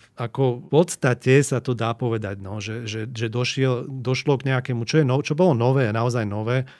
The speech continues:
bola, e, bol veľký generačný spor, hej? To, to samozrejme nemohlo byť predtým. V tom zmysle to naozaj je taká cezúra, je to naozaj zlom, že, že došlo k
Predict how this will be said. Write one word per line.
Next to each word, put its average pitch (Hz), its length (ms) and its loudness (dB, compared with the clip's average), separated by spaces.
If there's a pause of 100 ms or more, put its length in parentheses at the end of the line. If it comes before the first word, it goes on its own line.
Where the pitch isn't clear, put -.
bola, 110 400 -2
e, 107 480 -6
bol 110 240 -6
veľký 113 400 -6
generačný 113 480 -2
spor, 98 480 -10
hej? 107 160 -8 (160)
To, 107 80 -8
to 104 160 -10
samozrejme 107 400 -4
nemohlo 107 320 -2
byť 104 160 -16
predtým. 123 480 -6
V - 240 -20
tom 156 160 8
zmysle 143 400 2
to 143 80 -2
naozaj 123 320 2
je 107 160 0
taká 107 240 -6
cezúra, 107 560 -4
je 101 80 -8
to 110 80 -4
naozaj 107 320 -4
zlom, 95 480 -10
že, 117 240 -8
že 110 80 -6
došlo 113 320 -4
k - 80 -8